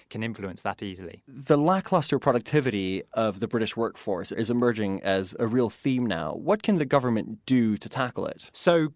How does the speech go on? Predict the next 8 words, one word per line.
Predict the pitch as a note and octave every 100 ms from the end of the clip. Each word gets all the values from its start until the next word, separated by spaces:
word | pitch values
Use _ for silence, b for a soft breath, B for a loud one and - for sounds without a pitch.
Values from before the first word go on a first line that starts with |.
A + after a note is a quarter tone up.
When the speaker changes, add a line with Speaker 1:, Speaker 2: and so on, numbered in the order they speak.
| -
Speaker 1:
governments | G#3+ G3 D#3+
can | - F#3+ E3+
influence | C#3+ C3+ B2+ -
productivity | C3+ A#2+ - B2 A#2+ A#2+ G#2 -
over | A#2 G#2
a |
kind | - A2+ G2+
of | F2+